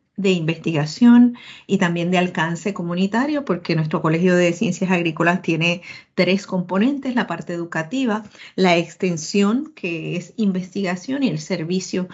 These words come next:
de extensión agrícola, que es, eh, en la universidad, en la comunidad. En la parte de, de investigación y de extensión, pues, se dan,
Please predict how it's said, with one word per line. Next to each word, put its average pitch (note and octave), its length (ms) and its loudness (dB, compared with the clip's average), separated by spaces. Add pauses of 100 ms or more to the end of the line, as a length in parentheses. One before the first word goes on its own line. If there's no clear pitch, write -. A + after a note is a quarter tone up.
(180)
de F3+ 120 0
extensión F3+ 560 -2
agrícola, G#3 680 2
que D#3 420 -2
es, E3 180 -8
eh, D#3+ 720 0 (120)
en F3 160 2
la F3+ 60 4
universidad, F3+ 600 0 (120)
en B3 300 4
la F#3 160 2
comunidad. E3+ 540 -4 (340)
En G3 160 2
la F3+ 140 2
parte F3 360 2
de, F3+ 380 2
de F#3 160 -2
investigación E3+ 880 -2
y B3+ 80 4
de G3+ 80 4
extensión, F#3+ 540 -2
pues, A3 180 -2
se F3 160 -4
dan, E3 300 -2